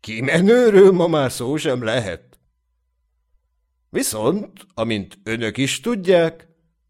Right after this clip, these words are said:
Mehmed ben Ibrahimnak határidőre kellett leszállítanom a pofont, ab oázis.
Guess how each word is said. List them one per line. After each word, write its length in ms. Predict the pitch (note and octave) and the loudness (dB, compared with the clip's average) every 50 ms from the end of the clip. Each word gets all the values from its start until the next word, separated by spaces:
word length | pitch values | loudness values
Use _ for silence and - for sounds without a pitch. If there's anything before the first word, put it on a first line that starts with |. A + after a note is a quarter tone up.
| _ _ | _ _
Mehmed 540 | - A#2 D#3 F3+ - - - F3+ F3+ F#3 E3+ | -2 0 0 0 -2 -2 2 4 4 4 4
ben 260 | D3 B2+ A#2 G2+ G#2 - | 0 -6 -8 -10 -8 -6
Ibrahimnak 920 | E3 G3 F3 F#3 F#3+ F#3 E3+ D3 F3 F3+ E3+ D#3+ E3 E3+ E3 E3+ - - _ | -6 -4 0 2 4 4 4 4 2 2 4 2 2 2 0 -4 -12 -20 _
határidőre 1160 | - - A2 B2 C#3 C3 - - C#3+ C#3+ D3 D3 D3 D3 E3 F#3+ E3+ G#3 G#3 G3+ F#3+ G3 F#3+ | -14 -6 -2 -2 -2 -2 0 2 2 4 4 4 4 4 2 2 2 4 4 4 4 4 2
kellett 340 | G3 F#3 F#3 F#3 F#3+ G3 - | 0 0 0 2 2 0 0
leszállítanom 800 | - G#2+ G#2 - D3 D#3+ E3+ E3+ E3+ E3 D#3+ E3+ E3 E3+ E3+ F3+ | 0 -4 -2 0 0 0 2 2 0 0 0 -2 -2 0 0 0
a 80 | F3 | 0
pofont, 680 | - - A2 F2 - - G#2+ C#3 E3+ F3+ F3+ - - - _ _ _ _ _ _ | 0 -2 -8 -8 -6 -4 -4 -4 -4 -4 -8 -12 -20 -20 _ _ _ _ _ _
ab 240 | - A2+ D3 E3 - - | 0 2 2 2 -2 -10
oázis. 840 | - G2 F#2 D#2+ D2+ E2 E2+ D#2+ - G2 C#3 - - - - _ | -10 -10 -8 -8 -10 -10 -12 -12 -10 -10 -10 -10 -12 -16 -20 _